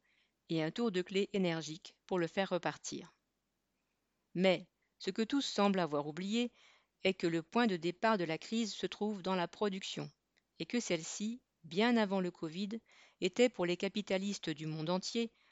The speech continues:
un domaine de moins en moins rentable où investir leurs capitaux. Même si les milliards de Recovery Fund arrivaient, accompagnés des immanquables réformes réclamées par l'Union européenne pour les secteurs à haute technologie,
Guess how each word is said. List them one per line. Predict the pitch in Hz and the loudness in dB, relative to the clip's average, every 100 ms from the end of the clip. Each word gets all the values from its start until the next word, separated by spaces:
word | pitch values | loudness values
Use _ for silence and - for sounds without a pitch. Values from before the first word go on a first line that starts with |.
| _ - | _ 2
un | 277 | 4
domaine | 214 185 160 196 190 | 6 6 6 4 4
de | 156 | 2
moins | 165 226 214 | 4 4 4
en | 185 | 4
moins | 165 | 2
rentable | 151 147 - 151 214 196 - | 0 -6 -2 0 2 -2 -2
où | 202 | 2
investir | 180 151 147 - 220 202 | 2 0 -6 -2 0 2
leurs | 190 | 2
capitaux. | 208 190 190 - 147 - _ _ _ _ _ _ _ _ - - - _ 208 | 0 -2 -4 -8 -10 -10 _ _ _ _ _ _ _ _ -20 -20 -20 _ 4
Même | 277 269 | 6 6
si | - 247 233 | 4 0 4
les | 196 | 6
milliards | 214 214 233 240 233 | 6 6 6 6 4
de | 165 | 2
Recovery | 160 202 208 190 190 185 | 0 0 0 0 0 -2
Fund | - 196 226 220 - - | 0 2 2 0 -2 0
arrivaient, | 170 170 160 156 - _ _ _ _ _ _ | 2 0 -4 -6 -8 _ _ _ _ _ _
accompagnés | 135 - 170 175 180 202 | -4 -2 0 2 4 2
des | 170 160 151 | 2 -2 0
immanquables | 175 180 170 196 190 175 | 2 2 0 0 0 0
réformes | 160 180 - 202 202 170 | -2 -4 0 2 2 2
réclamées | 165 180 180 180 190 | 0 -2 -2 0 0
par | - 156 | 0 -2
l'Union | 160 196 208 | 0 2 2
européenne | - 156 160 165 196 226 196 _ _ _ _ | 0 -6 -8 -4 0 0 -2 _ _ _ _
pour | - | -6
les | 160 | -4
secteurs | - - 185 165 | -4 -2 -2 0
à | 160 | -2
haute | 165 - | -6 -6
technologie, | 165 170 165 180 220 | -6 -4 -4 -2 -4